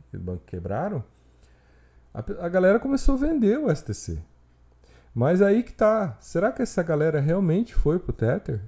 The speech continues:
a partir daquele movimento? Qual que era o sentido de ir pro Tether depois daquele movimento? Se você tem um S D C, simplesmente você vai lá, pede de volta o teu dinheiro e sai. E é o que aconteceu.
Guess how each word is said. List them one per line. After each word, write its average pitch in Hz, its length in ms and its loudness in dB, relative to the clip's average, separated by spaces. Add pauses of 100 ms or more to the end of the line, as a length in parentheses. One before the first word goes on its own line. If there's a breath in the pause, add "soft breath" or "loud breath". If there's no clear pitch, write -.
(720)
a 107 100 -6
partir 113 320 -2
daquele 110 260 -4
movimento? 104 720 -6 (1800)
Qual 359 200 -2
que 370 100 -6
era 320 100 -2
o 247 40 -4
sentido 123 580 -4
de 92 140 -4
ir 87 40 -4
pro - 160 -8
Tether 82 420 -4
depois 85 280 -6
daquele 87 240 -6
movimento? 87 540 -6 (840)
Se - 100 -20
você 202 240 -4
tem 147 140 0
um 101 120 4
S 92 140 -2
D 95 120 -2
C, 220 260 -2
simplesmente 101 480 -4
você 131 120 -2
vai 160 140 0
lá, 151 380 0 (640)
pede 120 300 2
de 175 100 -2
volta 160 300 2
o - 20 -20
teu 202 100 0
dinheiro 208 260 0
e 320 40 0
sai. 269 380 0
E 113 100 4
é 120 40 6
o 135 80 4
que 202 120 -4
aconteceu. 214 840 0